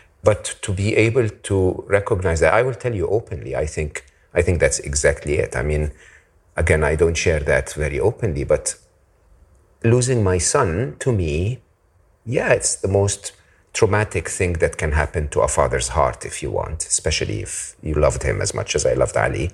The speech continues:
But at the same time, it is what triggered me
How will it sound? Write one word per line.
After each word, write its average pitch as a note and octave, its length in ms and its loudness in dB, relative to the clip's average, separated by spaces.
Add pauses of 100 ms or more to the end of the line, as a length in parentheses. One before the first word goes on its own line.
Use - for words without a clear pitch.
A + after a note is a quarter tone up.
(580)
But A2 160 4
at A#2 120 4
the A2+ 60 0
same A2+ 340 0
time, G2 380 0
it G2+ 140 0
is G2+ 180 2
what G2 380 0
triggered B2 400 4
me C2 300 -10